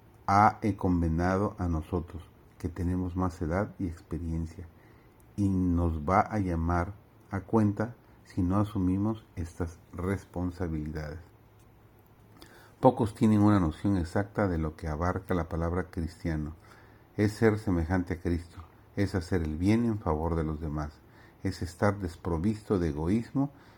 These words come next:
y que nuestras vidas estén marcadas por actos de desinteresada generosidad. Noten la rica recompensa prometida a los que hacen esto. "Entonces nacerá tu luz como el alba, y tu salvación se dejará ver pronto",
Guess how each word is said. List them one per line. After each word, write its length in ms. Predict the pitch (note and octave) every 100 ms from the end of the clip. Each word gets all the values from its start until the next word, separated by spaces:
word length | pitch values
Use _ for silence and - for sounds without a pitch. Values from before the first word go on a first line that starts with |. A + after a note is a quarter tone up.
| - -
y 120 | A2
que 160 | - G#2+
nuestras 440 | G#2 - F2 E2
vidas 400 | G2+ C3 C3+ B2
estén 420 | F2 - G#2 G#2+
marcadas 640 | G2 D#2+ - G2+ A2 B2
por 240 | - F2 D#2+
actos 340 | E2 F2+ F2+ E2+
de 100 | D2
desinteresada 1120 | C#2+ E2 - F2 D#2 D2+ D2+ - F2 F2+ G2
generosidad. 720 | - D#2 D2 D2+ D#2+ D2+ D2+ - - - - - - - - - -
Noten 400 | B2 B2 B2 G2
la 80 |
rica 340 | E2+ G#2 G#2 A2
recompensa 840 | E2+ - D#2+ D2 G2 G#2 G#2+ A2
prometida 580 | - E2+ D2 - F#2 G2
a 20 |
los 200 | F2+ D#2+
que 120 | - D#2+
hacen 300 | D#2 D#2+ D2
esto. 260 | D2+ - - - - - - - -
"Entonces 560 | F2+ E2 G#2 A#2+ C3
nacerá 460 | A#2 F#2 F#2 F2+ F#2
tu 100 | F2
luz 240 | F#2+ C#3 - -
como 260 | E2 D#2+
el 120 | D2+
alba, 300 | D2+ D2 C2+ - - - - -
y 100 | F2+
tu 160 | -
salvación 680 | - D2+ D2 D2 - A2+ C3+ - - -
se 180 | - D#2+
dejará 520 | C#2+ D#2 D2+ D#2+ -
ver 240 | E2 D#2
pronto", 480 | D#2+ D#2+ D2+ D2 -